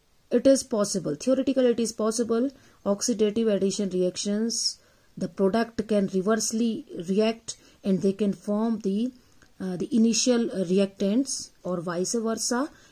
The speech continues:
It is the truth theoretically, but in practice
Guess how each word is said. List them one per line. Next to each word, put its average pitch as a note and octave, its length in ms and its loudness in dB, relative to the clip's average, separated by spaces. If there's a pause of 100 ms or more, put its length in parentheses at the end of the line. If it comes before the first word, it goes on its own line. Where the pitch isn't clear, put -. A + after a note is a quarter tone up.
(160)
It A3+ 200 2
is C4 560 4 (880)
the F#3+ 500 0 (140)
truth - 440 0 (760)
theoretically, G3+ 760 2 (580)
but D4 240 2
in F4 140 4
practice A#3 720 2